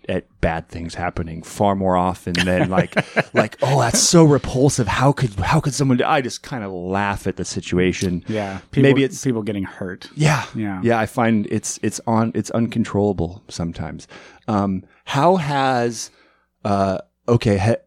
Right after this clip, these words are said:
Speaker 1: f-, two questions. I'm gonna kinda circle back to the beginning of this. Um, keeping the music alive,
Speaker 2: Mm.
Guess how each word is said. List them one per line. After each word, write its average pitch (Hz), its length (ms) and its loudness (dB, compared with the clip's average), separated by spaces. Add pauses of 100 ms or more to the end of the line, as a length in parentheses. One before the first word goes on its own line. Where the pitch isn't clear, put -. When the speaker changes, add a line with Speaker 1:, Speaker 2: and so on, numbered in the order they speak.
(160)
Speaker 1:
f-, - 120 -20 (320)
two 143 160 4
questions. 95 560 -2 (140)
I'm 101 100 -2
gonna 101 160 0
kinda 107 240 -4
circle 95 520 0 (360)
back 101 420 0 (680)
to 104 220 4
the 101 100 0
beginning 101 580 2
of 92 240 -2
this. 92 420 -2
Um, 98 460 0 (2500)
keeping 165 420 2
the 120 80 6
music 113 500 4
alive, 87 560 0
Speaker 2:
Mm. 117 240 2